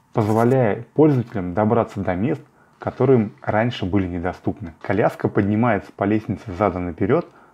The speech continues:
а спускается вниз в переднем положении. Также у коляски есть несколько новинок,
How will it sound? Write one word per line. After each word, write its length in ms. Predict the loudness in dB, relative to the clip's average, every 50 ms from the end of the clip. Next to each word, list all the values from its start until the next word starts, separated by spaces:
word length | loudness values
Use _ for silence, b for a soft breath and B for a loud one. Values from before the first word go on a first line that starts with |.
| b b
а 120 | -2 -2
спускается 680 | -2 0 -2 -2 -2 0 -2 0 0 0 -2 -2 -6 -4
вниз 240 | -2 -2 -4 -4 -6
в 180 | -10 _ _
переднем 420 | 0 0 2 2 2 0 0 -2 -4
положении. 600 | -4 -2 -2 -2 -2 -2 -4 -8 -10 -12 -14 -10 0
Также 280 | 2 4 4 4 4 2
у 60 | 0
коляски 480 | 0 0 -2 0 0 -2 -2 -2 -2 0
есть 320 | 2 2 0 0 0 -2
несколько 400 | -2 -2 0 0 -2 -2 0 -2
новинок, 440 | 0 2 2 2 2 0 -4 -8